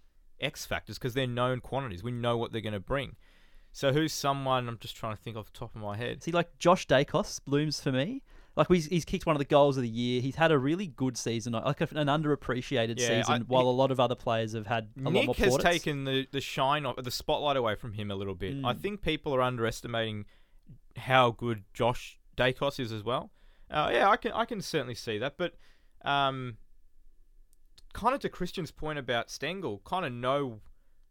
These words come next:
Speaker 1: what you're gonna get. Play, pretty consistent performer for the most part.
Speaker 2: This is what I'm saying. He's gonna have an out of the box.
Speaker 1: Yeah,
Speaker 2: He could.
Speaker 1: he might.
Speaker 2: Uh, I'm just,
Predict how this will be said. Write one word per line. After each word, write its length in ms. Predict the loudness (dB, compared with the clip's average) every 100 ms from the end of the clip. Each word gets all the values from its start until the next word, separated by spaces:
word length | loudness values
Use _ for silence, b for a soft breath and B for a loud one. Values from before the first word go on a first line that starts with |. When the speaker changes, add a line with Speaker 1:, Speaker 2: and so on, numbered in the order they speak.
| _ _
Speaker 1:
what 280 | -2 0 0
you're 100 | 0
gonna 180 | -2 -2
get. 340 | -2 -2 -2 -6
Play, 160 | -6
pretty 320 | -2 0 0
consistent 640 | -2 -6 -6 -8 -8 -12 -12
performer 500 | -14 -10 -8 -8 -14 -12
for 80 | -8
the 60 | -6
most 320 | -4 -6 -2
part. 220 | -2 -2
Speaker 2:
This 120 | -6
is 60 | -2
what 80 | -2
I'm 60 |
saying. 260 | -2 -6 -6
He's 100 | -6
gonna 140 | -4
have 100 | -2 -2
an 60 |
out 180 | -2 -2
of 40 | -4
the 60 |
box. 420 | -4 -4 -4 -12 -10
Speaker 1:
Yeah, 200 | -8 -6
Speaker 2:
He 100 | -8
could. 220 | -6 -6
Speaker 1:
he 80 | -4
might. 180 | -6 -6
Speaker 2:
Uh, 100 | -6 -6
I'm 120 | -8
just, 200 | -10